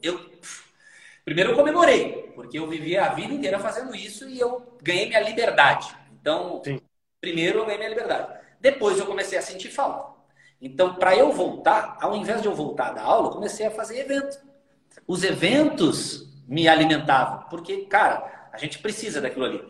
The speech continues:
Speaker 1: É, é, cara-, é característica, característica
Speaker 2: É.
Speaker 1: do professor.
Speaker 2: O teu
Speaker 1: Tá?
Speaker 2: ciclo tá muito parecido com o meu. Agosto do ano passado, agora a gente tá em agosto, né? Faz um ano, setembro chegando, enfim.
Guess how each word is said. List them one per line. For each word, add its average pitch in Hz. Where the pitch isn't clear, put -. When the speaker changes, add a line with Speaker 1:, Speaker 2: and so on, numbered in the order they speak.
Speaker 1:
É, 131
é, 123
cara-, 165
é 156
característica, -
característica 233
Speaker 2:
É. -
Speaker 1:
do 254
professor. -
Speaker 2:
O 160
teu 220
Speaker 1:
Tá? 190
Speaker 2:
ciclo 220
tá 180
muito 202
parecido 208
com 202
o 190
meu. 180
Agosto 165
do 196
ano 190
passado, 185
agora 196
a -
gente -
tá 170
em 202
agosto, 220
né? 185
Faz 160
um 208
ano, 220
setembro 175
chegando, 156
enfim. 165